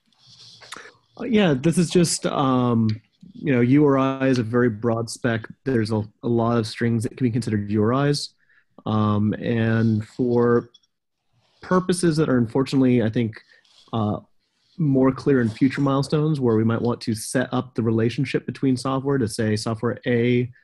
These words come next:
should, uh, sof-, events from software A should be sent to software B. Uh, it's very helpful to actually have a, s-, an authority component, not just a, uh, path component to the U R I. And because I,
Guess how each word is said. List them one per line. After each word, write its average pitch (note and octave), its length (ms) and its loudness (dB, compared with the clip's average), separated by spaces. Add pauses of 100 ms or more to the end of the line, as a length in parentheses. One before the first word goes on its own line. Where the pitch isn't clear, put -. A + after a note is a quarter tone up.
(180)
should, A#2+ 420 -2 (140)
uh, G#2 400 -6 (260)
sof-, C3+ 440 -4
events C3 240 0
from C3 100 -2
software B2 280 -4
A A#2+ 120 0
should A#2+ 140 -6
be A2 80 -4
sent - 180 -8
to - 60 -14
software A2 280 -6
B. E3+ 380 2 (580)
Uh, A#2 460 0 (220)
it's A#2+ 260 -2
very A2+ 240 0
helpful A#2+ 380 -4
to A#2+ 100 -4
actually A2 240 -4
have A2+ 400 -4
a, G#2 380 -2
s-, G2+ 140 -8 (180)
an B2+ 100 -2
authority A2+ 380 0
component, C3+ 500 -4 (140)
not A2+ 240 -6
just A2 420 -6
a, A2+ 480 -4 (540)
uh, G2+ 200 -8 (120)
path A#2 220 -8
component C#3 360 -4
to - 60 -18
the C#3 80 2
U C3 120 4
R B2 120 0
I. D#3 160 -2 (800)
And A#2 680 -2 (120)
because B2 680 0
I, - 120 -6